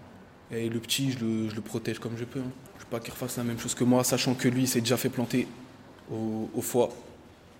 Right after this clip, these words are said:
Il s'est déjà fait planter au foie lors d'une bagarre aussi de quartier.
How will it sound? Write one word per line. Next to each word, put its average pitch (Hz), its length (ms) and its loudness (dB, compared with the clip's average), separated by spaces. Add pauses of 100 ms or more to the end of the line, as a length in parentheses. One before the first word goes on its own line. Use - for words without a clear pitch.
(1700)
Il - 60 -10
s'est 113 120 -6
déjà 113 140 -6
fait 120 120 -8
planter 123 280 -6
au 123 60 0
foie 123 280 2
lors 120 160 2
d'une 117 160 2
bagarre 117 320 2
aussi 113 180 -4
de 113 100 -4
quartier. - 380 -6